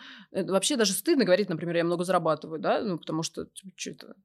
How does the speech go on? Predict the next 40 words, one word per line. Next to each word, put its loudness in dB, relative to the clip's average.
Не 2
ценится 0
нашим 0
обществом, 0
ну, 0
как -2
нашим, 0
я -6
говорю -6
нашим, -2
ну, -2
как -2
будто -4
российским -2
нашим -4
обществом, 0
вот -6
тот, -2
в -14
котором, -6
в -18
котором -4
мы 0
воспитаны -4
и -2
растем, -2
не 2
очень 0
ценится, 0
когда 4
у 4
тебя 0
все 0
хорошо. 0
А 0
когда 2
у -4
тебя -2
все 0
плохо, 2